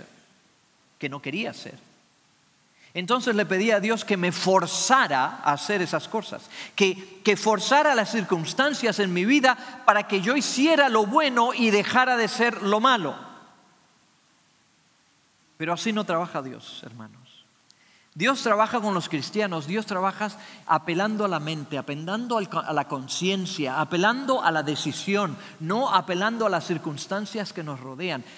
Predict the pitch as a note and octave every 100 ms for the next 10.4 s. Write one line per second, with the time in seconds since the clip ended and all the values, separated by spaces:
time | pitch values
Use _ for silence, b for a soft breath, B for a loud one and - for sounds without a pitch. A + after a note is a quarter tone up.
0 | - E3+ F3+ E3 A#3 C#4+ - - A#3 C4
1 | C#4+ G#3+ F3+ - F3+ G#3+ G#3+ F3 D3+ -
2 | G3 G3+ - D3 C3+ G3 C4 F3 D3 E3
3 | D3 D3 F#3 A3+ - D#3+ - G#3+ G#3 D3+
4 | D#3 C3+ - A#3 A#3 F3+ C#3 B B -
5 | F#3 G3+ A3+ B3+ - F#3 - A3+ A#3 A3+
6 | F#3 - E3 D#3+ F#3+ C4+ F4 C4+ G3 -
7 | G#3+ F#3 E3+ E3 - F#3 - B E3+ A3
8 | A#3 G3 D#3+ A#3 G#3+ F#3 G3 D#3 D3+ D3
9 | D#3+ D#3 - C#3+ B2 A#2+ A#2 G#2+ - C3
10 | A#2 G#2 A#2 -